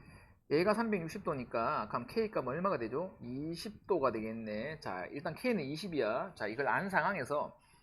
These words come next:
우리가 각비를 어떻게 구할 거냐면, 어, 이래 구할 거야. 봐. 우리가 지금 요렇게 보자라는 거야. 각비를 대가리로 보는 거야. 그럼 이 대가리 각의 크기와 가랭이 각의 크기, 이 사이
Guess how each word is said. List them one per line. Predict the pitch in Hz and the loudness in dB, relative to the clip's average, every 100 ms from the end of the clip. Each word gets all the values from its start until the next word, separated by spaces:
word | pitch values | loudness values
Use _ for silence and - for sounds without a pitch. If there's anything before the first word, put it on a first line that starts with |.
| - - _ - | -20 -20 _ -6
우리가 | 143 226 - | 0 6 6
각비를 | 156 185 240 240 | 4 -2 -2 4
어떻게 | 233 233 262 | 2 2 2
구할 | 165 123 | 4 4
거냐면, | 139 120 107 117 131 80 - _ - | 4 0 -2 -2 -4 -6 -14 _ -6
어, | 110 110 110 107 95 | -4 -2 -2 -4 -6
이래 | 143 208 220 | -2 6 8
구할 | 113 101 | 8 2
거야. | 98 - - - - - | -4 -6 -14 -20 -20 -2
봐. | 110 110 190 - - - - _ _ _ _ _ _ _ _ _ _ - - _ _ _ - _ _ _ _ _ _ _ - - - - - - | 0 0 -2 -8 -20 -20 -20 _ _ _ _ _ _ _ _ _ _ -20 -20 _ _ _ -20 _ _ _ _ _ _ _ -20 -18 -18 -18 -18 -4
우리가 | 143 208 202 | 0 6 6
지금 | 175 170 185 190 117 - - - | 6 4 4 4 -2 -10 -18 -10
요렇게 | 185 226 277 294 285 170 | 0 4 4 2 0 -6
보자라는 | - 127 117 104 110 | -6 -2 -2 -2 -2
거야. | 120 135 - - | -2 -4 -8 -16
각비를 | - 185 - 254 220 202 175 87 | -4 -4 -4 -2 8 8 8 2
대가리로 | - 123 190 190 113 | -2 2 4 4 0
보는 | 95 95 | -4 -8
거야. | 69 64 - _ - | -8 -8 -14 _ -6
그럼 | 190 | -2
이 | 208 202 | -2 -2
대가리 | 120 170 196 | 0 2 4
각의 | 151 131 | 2 0
크기와 | - 139 139 123 | -4 0 2 2
가랭이 | - 131 170 | 0 -2 0
각의 | 170 110 104 | 0 -2 -4
크기, | - 107 - | -6 -10 -8
이 | 156 | -8
사이 | 156 - 220 | -4 -2 -2